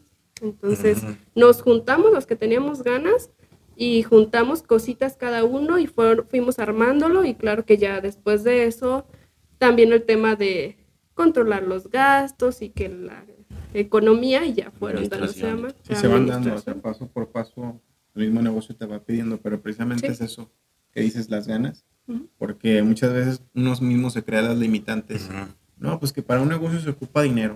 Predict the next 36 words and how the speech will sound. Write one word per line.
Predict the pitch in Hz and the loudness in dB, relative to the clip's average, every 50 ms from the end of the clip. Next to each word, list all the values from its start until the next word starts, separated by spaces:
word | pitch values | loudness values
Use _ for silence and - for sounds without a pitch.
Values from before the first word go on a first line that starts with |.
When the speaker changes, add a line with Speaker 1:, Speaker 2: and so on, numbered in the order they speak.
| - 104 | -8 -8
Speaker 3:
y | 107 107 | -8 -8
ocupas | 107 - - 113 - 139 135 127 | -8 -8 -12 -8 -4 -2 -2 0
dinero, | 123 117 113 104 104 - _ | 0 -2 -2 -4 -8 -14 _
siempre | _ _ 120 117 113 - 131 131 123 123 | _ _ -4 -4 -2 -2 -2 -2 -2 -4
es, | 123 123 - 117 - _ _ _ _ | -4 -6 -10 -18 -20 _ _ _ _
y, | 113 110 110 - _ _ _ | -6 -6 -6 -8 _ _ _
y | - 110 113 | -6 -4 -4
yo, | 120 120 117 - - | -4 -6 -6 -8 -12
a | - 110 | -8 -8
veces | 120 123 143 151 - | -4 -4 -4 -4 -4
caes | - - 131 135 135 - 151 | -4 -2 -2 -2 -2 -4 -8
en | 151 147 | -8 -6
la | 143 127 - | -6 -6 -6
cuenta | - 123 117 113 - 139 135 | -6 -6 -6 -6 -4 -4 -6
de | 127 117 - | -6 -6 -10
que | _ 107 95 92 | _ -16 -16 -16
si | - _ - | -18 _ -20
se | _ _ 101 | _ _ -18
ocupa | - _ 110 - - 135 151 | -14 _ -16 -4 -2 0 0
dinero, | 151 135 131 127 135 151 180 - _ _ _ _ _ _ _ _ _ | 0 0 0 -2 -2 -4 -6 -8 _ _ _ _ _ _ _ _ _
pues | _ 107 | _ -6
realmente | 113 113 117 123 123 123 - 131 | -4 -2 -2 -2 -2 -2 -2 -2
no | 131 131 | -2 0
va | 131 | 0
a | 127 | -2
ser | 131 - 127 131 | -2 -4 -4 -4
negocio, | 127 123 127 143 143 - 147 139 | -6 -6 -6 -8 -8 -6 -8 -8
porque, | 139 123 117 107 104 - 104 98 98 101 _ _ _ _ _ _ _ _ _ _ _ _ _ _ _ _ _ _ _ _ _ _ _ _ | -8 -10 -12 -14 -12 -10 -10 -10 -10 -14 _ _ _ _ _ _ _ _ _ _ _ _ _ _ _ _ _ _ _ _ _ _ _ _
porque | 117 107 - - _ 117 110 | -6 -6 -6 -6 _ -2 0
¿de | 107 107 107 | 2 2 2
dónde | 113 113 120 127 135 | 2 2 4 4 6
va | 135 131 | 4 4
a | 127 | 2
salir? | - 139 127 135 135 | 0 -2 -2 0 -2
O | 127 | -2
sea, | 120 - 123 113 113 | -2 -4 -4 -6 -6